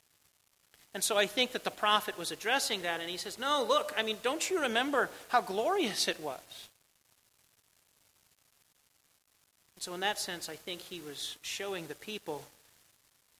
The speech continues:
that this was but a shack. In many ways, he was saying, "This is pathetic." Now, he wasn't doing this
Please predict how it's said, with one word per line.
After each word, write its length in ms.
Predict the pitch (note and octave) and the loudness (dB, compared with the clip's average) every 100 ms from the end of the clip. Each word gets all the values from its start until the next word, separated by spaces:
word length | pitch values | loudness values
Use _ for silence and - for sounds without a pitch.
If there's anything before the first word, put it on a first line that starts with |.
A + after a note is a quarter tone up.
| _ _ | _ _
that 120 | F3 - | -16 -10
this 400 | - G3 - - | -4 -2 0 -2
was 300 | D#3 C#3 - - - | -4 -2 -2 -4 -12
but 120 | - D#3 | -10 -8
a 80 | |
shack. 680 | - - - E3 A#2 - - - _ _ _ _ _ _ _ _ _ _ _ _ _ _ _ _ _ _ _ | -2 0 0 0 -4 -6 -10 -12 _ _ _ _ _ _ _ _ _ _ _ _ _ _ _ _ _ _ _
In 120 | D#3 | -10
many 200 | F3 F#3 | -6 -4
ways, 320 | D3+ F3 D3+ | -2 -2 -2
he 80 | - | -6
was 140 | D#3 C3+ | -6 -6
saying, 260 | - F3 G#3 | -6 -6 -6
"This 260 | D#4 - - | -4 -4 -6
is 340 | A3+ B3 A3 - - - _ | -4 -2 -4 -6 -14 -20 _
pathetic." 840 | C#4 - - E4 E4+ G3 - - - - _ _ _ _ _ _ _ _ _ _ _ _ _ _ - - - | -16 -8 0 4 4 2 -2 -12 -12 -20 _ _ _ _ _ _ _ _ _ _ _ _ _ _ -20 -10 -2
Now, 100 | D4+ | 0
he 80 | |
wasn't 360 | D4 E4+ E4 A#3+ | 4 4 4 2
doing 420 | D4+ F4 E4+ A#3+ | 0 2 2 0
this 580 | D3+ C#3 G3 - - - | -2 -6 -8 -10 -10 -12